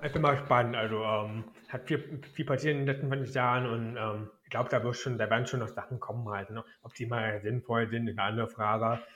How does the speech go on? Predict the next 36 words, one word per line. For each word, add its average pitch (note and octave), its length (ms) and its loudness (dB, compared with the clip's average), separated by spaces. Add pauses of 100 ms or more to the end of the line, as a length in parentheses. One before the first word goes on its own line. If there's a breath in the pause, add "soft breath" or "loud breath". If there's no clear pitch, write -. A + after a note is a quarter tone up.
(340 loud breath)
Äh, A2+ 140 -8
manche A2 300 -6
würden A#2 160 -4
für - 100 -12
manche A#2+ 220 -2
Personen A#2 340 -4
sinnvoll A#2 340 -6
sein, A2 380 0
aber, G#2+ 460 -2
ähm, G#2 200 -12 (920)
ja, E3+ 120 -6
ich B2+ 60 0
glaub, A#2+ 140 -2
das B2+ 100 -4
wird B2 100 -6
schon A#2+ 140 -4
kommen A2 220 -6
halt. G2 260 -4
Also, B2 160 0
ich A#2 80 0
muss C#3+ 140 4
auch, C#3+ 160 4 (400 soft breath)
ich B2+ 100 -8
muss C3+ 140 0
auch B2+ 140 0
zugeben, C3 480 6
ich B2 100 4
glaub C3 180 4
auch B2+ 180 0
sowieso B2 300 0
schon B2+ 220 -2
daran, A2+ 460 2
weil A#2 120 0
auch A2+ 120 -2
tatsächlich, A#2+ 840 0 (360 soft breath)
ähm, A#2 520 2